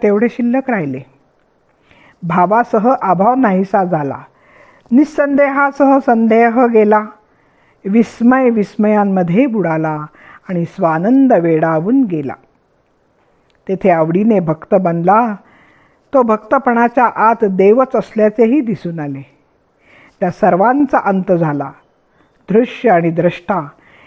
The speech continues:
या दोघांनाही एकदाच मरण आले आणि दर्शनीयता जाऊन दर्शन नाहीसे झाले.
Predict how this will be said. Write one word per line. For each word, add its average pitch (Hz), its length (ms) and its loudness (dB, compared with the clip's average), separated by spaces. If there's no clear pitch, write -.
या 180 120 2
दोघांनाही 175 880 0
एकदाच 175 600 0
मरण 165 340 -2
आले 147 280 -4
आणि 160 160 -8
दर्शनीयता 175 880 0
जाऊन 160 420 -4
दर्शन 160 480 -4
नाहीसे 151 500 -6
झाले. 127 280 -12